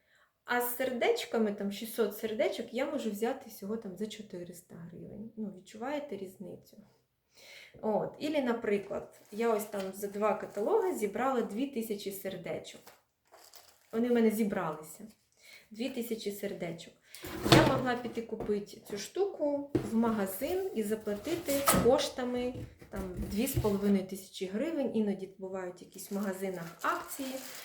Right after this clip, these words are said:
От, хай даже дві тисячі гривень, але надо піти взяти дві тисячі гривень зарплати і піти їх, його купити. А штука класна, я її давно хотіла. А тут, зібравши,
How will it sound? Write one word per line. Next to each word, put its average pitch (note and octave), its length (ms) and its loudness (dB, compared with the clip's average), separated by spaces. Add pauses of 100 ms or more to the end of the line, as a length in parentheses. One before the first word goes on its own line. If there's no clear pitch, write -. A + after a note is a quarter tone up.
(300)
От, G#3+ 180 0
хай B3 160 6
даже G3+ 240 2
дві G3 260 -2
тисячі C#4+ 480 -4
гривень, A3+ 560 0
але C#4 240 0
надо C4 260 4
піти B3 400 -2
взяти G3+ 360 4
дві A3+ 200 0
тисячі A#3 440 -4
гривень A3 400 2
зарплати G3+ 680 -2
і D#4 140 -4
піти F#4 380 4
їх, D4+ 360 0
його A#3 340 4
купити. - 680 -4 (320)
А G3+ 120 -8
штука D4+ 340 -6
класна, G3+ 440 -6
я G3+ 60 2
її A3 100 -2
давно G#3 380 -2
хотіла. - 440 -8 (840)
А B3 120 2
тут, B4 300 8
зібравши, C4 720 6